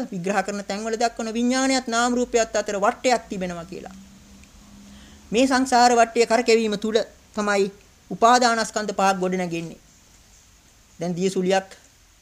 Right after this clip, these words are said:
කරකැවෙනකොට අපි දන්නවා ඉස්සෙල්ලා අර විදියට උත්සාහ කරනවා ඉස්සරහට යන්න බැරි වෙනකොට ආපස්සට කරකැවිලා රවුමක් වගේ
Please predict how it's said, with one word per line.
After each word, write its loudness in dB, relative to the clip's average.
කරකැවෙනකොට 0
අපි -2
දන්නවා -6
ඉස්සෙල්ලා 0
අර 2
විදියට -2
උත්සාහ 0
කරනවා -4
ඉස්සරහට -2
යන්න -6
බැරි 0
වෙනකොට -4
ආපස්සට 0
කරකැවිලා 0
රවුමක් 0
වගේ 2